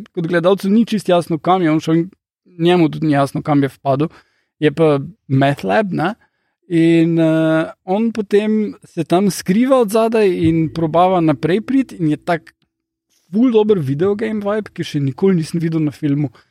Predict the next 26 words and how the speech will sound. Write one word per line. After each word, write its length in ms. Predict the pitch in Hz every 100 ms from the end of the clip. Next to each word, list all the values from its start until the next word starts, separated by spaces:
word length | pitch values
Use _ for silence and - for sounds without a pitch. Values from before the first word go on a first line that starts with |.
| _ _
toliko 220 | - 185 170
vrel 220 | 180 160
narejeno. 460 | 151 143 143 139 123 - _ _ _ _ _
Tebi 260 | 226 262 269
ni 120 | 247
jasno 380 | 240 220 208 220
točno, 380 | 220 220 - 208
kje 160 | 208 202
je, 200 | 202 202
isto 240 | 196 226
kot 120 | 180
če 100 | 175
bi 120 | 156
špilal 460 | 151 - 202 208 185 175 170 _
igro 380 | 185 208 277 226
in 380 | 190 180 180 160
tudi 300 | 202 190 -
vidiš, 340 | 165 202 202 160
da 120 | 170
njemu 320 | 160 190 214
ni 360 | 196 214 226 214 _ _ _ _ -
jasno, 320 | 175 170 175
kaj 180 | 160 185
se 120 | 196
dogaja, 360 | 180 165 185 170
kaj, 360 | - 170 196